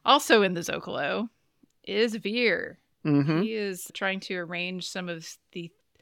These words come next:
Speaker 1: nice things that Londo wants to fill Adira's room with, you
Speaker 2: Yeah.
Speaker 1: know.
Speaker 2: Like a case
Speaker 1: Flowers.
Speaker 2: of wine and
Speaker 1: Uh-huh.
Speaker 2: four dozen space roses and
Speaker 1: Lingerie.
Speaker 2: lingerie.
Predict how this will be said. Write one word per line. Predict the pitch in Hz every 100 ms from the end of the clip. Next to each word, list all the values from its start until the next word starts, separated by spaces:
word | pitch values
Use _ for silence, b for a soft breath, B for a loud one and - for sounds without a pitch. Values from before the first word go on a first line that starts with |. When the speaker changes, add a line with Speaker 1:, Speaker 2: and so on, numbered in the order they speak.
| _ _ -
Speaker 1:
nice | 262 277 -
things | - 226 214 185 180 175 -
that | 185 -
Londo | 185 185 185 180
wants | 185 -
to | -
fill | 185 190 185
Adira's | 180 180 185 180 185
room | 180 180 170
with, | 170 170 160 _
you | 208 208
Speaker 2:
Yeah. | 185
Speaker 1:
know. | 147 87 - _ _ -
Speaker 2:
Like | 104 -
a | 95
case | - 175 -
Speaker 1:
Flowers. |
Speaker 2:
of | 123
wine | 139 117 98 90
and | 82 73 - _ _ _ _ _ _ 262
Speaker 1:
Uh-huh. | 220 202
Speaker 2:
four | 226 113 120
dozen | 123 117 120 117 120
space | - - 135 123 110
roses | 98 85 87 76 64 -
and | 85 85 - _ _ _ -
Speaker 1:
Lingerie. | 294 320 269 262 226 - - - -
Speaker 2:
lingerie. | 147 143 131 135 104 92 82 90